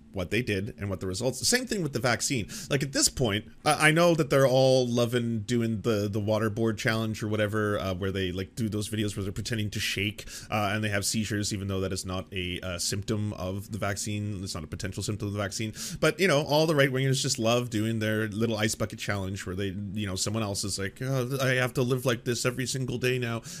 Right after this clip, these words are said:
And then people who actually do experience tremors or seizures are like, "This is not how this disease affects you. This is completely, completely wrong for you to, to trivialize something this serious, uh, by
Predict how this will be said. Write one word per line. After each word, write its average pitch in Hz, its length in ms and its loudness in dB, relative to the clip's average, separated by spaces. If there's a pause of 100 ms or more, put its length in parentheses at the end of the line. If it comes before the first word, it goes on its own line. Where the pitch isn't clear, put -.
And 110 100 0
then 107 80 -2
people 107 200 -2
who 107 100 0
actually 101 320 -4
do 95 180 -6
experience 98 380 -4
tremors 95 280 -4
or 101 60 -6
seizures 92 420 -6
are 90 40 -8
like, 82 160 -8
"This - 120 -6
is 95 120 -8
not 92 160 -6
how 85 180 -6
this 82 180 -8
disease 82 440 -8
affects 82 320 -10
you. 80 120 -8
This 73 200 -10
is - 100 -10
completely, 80 500 -10 (580)
completely 131 600 4
wrong 110 380 2
for 107 140 -2
you 95 160 0
to, 98 200 -4
to 90 160 -6
trivialize 92 500 -4
something 90 280 -6
this 90 160 -2
serious, 92 560 -2
uh, 82 180 -6
by 85 300 -6